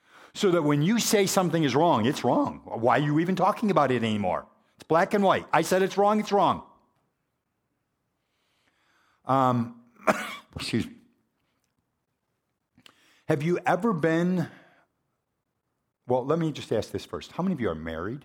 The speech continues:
or have been married? Okay. Um, have you ever been in a discussion with your spouse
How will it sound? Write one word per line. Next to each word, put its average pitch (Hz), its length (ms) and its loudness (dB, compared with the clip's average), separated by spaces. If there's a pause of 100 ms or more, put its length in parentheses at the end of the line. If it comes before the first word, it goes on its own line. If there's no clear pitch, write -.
or 92 60 -10
have 127 240 -4
been 101 220 -4
married? 65 360 -16 (1300)
Okay. 92 140 -16 (1300)
Um, 80 380 -12 (540)
have 123 100 -4
you 156 100 -2
ever 175 300 0
been 175 240 0
in 156 80 2
a 117 120 0
discussion 131 680 -4
with 110 120 -2
your 92 120 -4
spouse - 920 -6